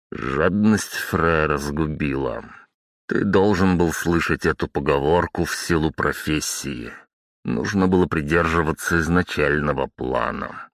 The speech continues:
Просто заранее затариться карбарановой кислотой.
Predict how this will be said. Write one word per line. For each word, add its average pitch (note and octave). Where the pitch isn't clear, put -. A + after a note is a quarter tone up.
Просто -
заранее F2
затариться D#2
карбарановой C#2+
кислотой. C#2